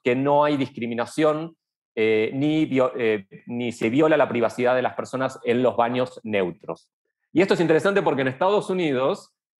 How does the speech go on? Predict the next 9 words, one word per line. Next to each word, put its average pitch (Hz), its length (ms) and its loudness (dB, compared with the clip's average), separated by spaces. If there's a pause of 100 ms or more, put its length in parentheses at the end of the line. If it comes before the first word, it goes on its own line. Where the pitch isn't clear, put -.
(120)
eh, 117 680 4 (960)
se 120 160 -2
dio 147 180 2
una 165 200 2
disputa 165 440 -2
también 139 220 0
de 170 60 0
sentido 165 500 0
entre 123 540 -4